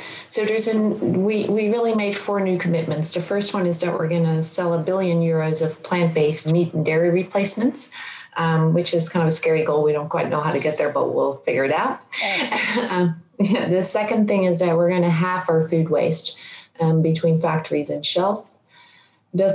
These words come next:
Speaker 1: third is that we're gonna double the number of products with what we call positive nutrition,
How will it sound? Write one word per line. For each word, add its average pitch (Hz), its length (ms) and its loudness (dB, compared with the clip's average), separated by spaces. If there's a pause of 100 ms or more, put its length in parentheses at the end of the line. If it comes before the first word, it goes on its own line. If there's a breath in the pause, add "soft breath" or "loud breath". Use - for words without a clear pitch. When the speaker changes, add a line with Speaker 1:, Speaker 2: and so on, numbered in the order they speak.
Speaker 1:
third 214 240 2
is 196 240 0
that 185 160 0
we're 175 120 2
gonna 175 160 4
double 190 460 0
the 170 120 4
number 160 320 4
of 160 120 -4
products 160 640 -2
with 160 220 2
what 160 100 2
we 160 120 0
call 156 240 -4
positive 160 500 -2
nutrition, 165 720 -2